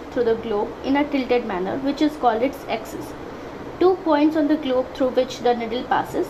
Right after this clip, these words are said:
are two poles, which is North Pole and South Pole. The globe can be moved around this needle from west to east, just as the earth moves. So from this point we have also know that earth moves, earth, uh, moves around, around,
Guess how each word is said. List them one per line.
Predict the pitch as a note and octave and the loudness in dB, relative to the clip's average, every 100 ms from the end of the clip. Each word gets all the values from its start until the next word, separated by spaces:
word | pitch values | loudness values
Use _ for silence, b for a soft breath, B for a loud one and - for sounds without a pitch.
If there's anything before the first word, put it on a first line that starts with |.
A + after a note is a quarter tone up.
| - | 0
are | - - | 0 4
two | D#4 D4+ - | 4 4 4
poles, | B3 G3+ - - | 2 2 0 -6
which | A3 B3 | -6 -4
is | A3+ | -4
North | A3 G#3 C#4+ - | -2 2 0 0
Pole | - A#3+ - | -4 -2 -2
and | G4 | -4
South | - B3+ G#3 - | 2 2 2 -2
Pole. | - - - - B B B - | -6 -6 -12 -14 B B B 0
The | C#4+ | 0
globe | C#4+ E4 F#4+ F4+ | 4 4 4 4
can | D#4+ D#4 | 4 6
be | |
moved | D4+ D4 D4+ C#4+ | 8 6 6 4
around | C#4 B3+ C4+ C4 | 2 2 0 -2
this | C4 | -4
needle | B3+ A3 A#3 | -2 0 0
from | A#3+ B3 A#3 | 2 0 2
west | G#3+ - - - - | 0 0 -6 -10 -6
to | - | -2
east, | G#3+ C#4 - - - - - - - - - - - | 0 -2 -4 -12 -12 -12 -14 -14 -12 -12 -12 -12 -6
just | D#4 F4+ F#4 - | 0 0 0 -2
as | C4 B3 | 0 0
the | B3 A#3+ - | 2 2 4
earth | A3+ A3 A3 | 0 0 -6
moves. | - - - | -6 -8 0
So | C4+ C4 - - | 2 2 0 2
from | D4+ D#4 | 6 6
this | G4+ | 4
point | - G#3+ G#3+ | 2 -2 0
we | B3 | 2
have | C4+ B3 | 4 4
also | B3+ C4+ E4 | 4 4 4
know | C#4+ A#3 - | 4 4 2
that | C4 - - | 2 2 4
earth | C#4+ E4+ - | 4 4 0
moves, | B3+ C4+ - - - - - - - - - | 0 2 -2 -6 -14 -14 -14 -14 -14 -2 4
earth, | D4+ F4+ - | 4 4 -2
uh, | - B3 A#3+ A#3+ | 2 4 4 2
moves | B3+ C4+ D4 | 0 2 4
around, | C4 C4+ F#4+ - - - - | 4 4 0 -4 -12 -10 0
around, | A#3 A#3 A#3 C#4 | 2 4 4 2